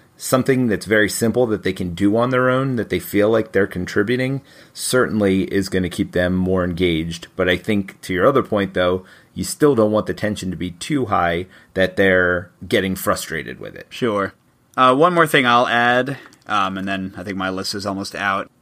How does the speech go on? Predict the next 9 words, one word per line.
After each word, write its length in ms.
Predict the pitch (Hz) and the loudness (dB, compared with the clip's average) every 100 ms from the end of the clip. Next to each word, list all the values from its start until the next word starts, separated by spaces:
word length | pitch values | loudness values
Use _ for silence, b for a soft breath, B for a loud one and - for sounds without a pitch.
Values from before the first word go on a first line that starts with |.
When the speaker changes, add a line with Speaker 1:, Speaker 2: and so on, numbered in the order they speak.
| _ _ _ _ | _ _ _ _
Speaker 2:
I 60 | - | -2
think 100 | 202 | 2
this 140 | 208 | 2
fits 200 | - 175 | 2 0
in 200 | 139 139 | 0 0
more 200 | 120 120 | 2 2
with 160 | 120 113 | 0 0
Ameritrash 760 | 104 98 110 117 131 123 127 | -4 -2 -2 -2 0 0 -2
games, 760 | - 135 135 139 143 143 - - | -4 -2 -2 -4 -6 -6 -8 -12